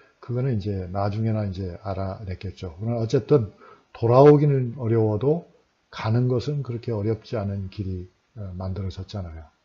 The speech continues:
그거는 자연이 선물이었다. 또 태평양을 건너오는 것도 나중에 이제 마젤란이, 어, 항해를 합니다만 중남미 대륙, 그러니까 바나마쯤에서부터는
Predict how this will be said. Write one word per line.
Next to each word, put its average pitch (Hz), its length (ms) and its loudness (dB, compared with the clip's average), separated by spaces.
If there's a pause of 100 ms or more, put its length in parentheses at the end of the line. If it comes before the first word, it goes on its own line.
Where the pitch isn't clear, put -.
(200)
그거는 104 320 -6
자연이 110 560 -2 (320)
선물이었다. 95 800 -6 (640)
또 110 300 0
태평양을 156 640 4
건너오는 120 500 2
것도 101 420 -4
나중에 113 440 0
이제 104 180 -2
마젤란이, 107 720 0 (460)
어, 110 40 -10
항해를 113 440 -2
합니다만 107 680 -2 (1300)
중남미 131 640 4
대륙, 101 520 -4
그러니까 95 300 -10
바나마쯤에서부터는 123 1300 2